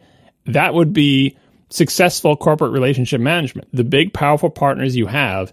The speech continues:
try to keep them happy and in a mutual beneficial relationship, even if it is, quote unquote, unfair, because why, you know, for how, for how long did Netflix get a better deal than everybody else? Who knows? And if you are a developer of an app, that might seem unfair to you,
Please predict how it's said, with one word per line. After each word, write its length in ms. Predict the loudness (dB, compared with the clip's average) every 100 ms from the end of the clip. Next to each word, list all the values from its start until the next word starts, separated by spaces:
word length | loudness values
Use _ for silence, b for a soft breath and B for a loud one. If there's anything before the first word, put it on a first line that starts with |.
| b b b
try 360 | -2 2 4 2
to 120 | 0
keep 220 | 0 -2
them 160 | 0 -2
happy 440 | 0 -2 0 2
and 80 | 2
in 100 | 2
a 40 | 2
mutual 280 | 0 0
beneficial 500 | 0 0 0 -2 -2
relationship, 540 | -2 0 0 0 -2 0
even 300 | 0 2 2
if 100 | 2
it 80 | 2
is, 120 | -2
quote 260 | 0 0
unquote, 300 | 0 0 0 0
unfair, 640 | 0 0 2 2 2 0
because 280 | -2 -2 -2
why, 440 | 0 0 0 0 -2
you 80 | -4
know, 140 | -4
for 160 | -8 -10
how, 300 | -4 -2 -2 -4
for 140 | -2
how 160 | 2 4
long 400 | 4 4 2 0
did 260 | -2 -2
Netflix 520 | -2 -4 -6 -6 -4
get 160 | -4 -4
a 20 |
better 240 | -2 -2 -2
deal 380 | -2 0 -2
than 180 | -2 -4
everybody 400 | -4 -4 -4 -4
else? 340 | -6 -8 -16 -18 _ _ _ _ _ _ _ _ _ _ 0
Who 140 | 2
knows? 400 | 2 2 0 -2
And 200 | -4 -2
if 120 | -2
you 260 | 0 2 4
are 260 | 4 2
a 160 | 2 2
developer 400 | 2 2 4 2
of 100 | 2
an 80 | 0
app, 180 | -2 0
that 80 |
might 220 | 0 -2 -4
seem 180 | -2
unfair 420 | -2 -2 -2 -2 -2
to 140 | -2
you, 240 | 0 0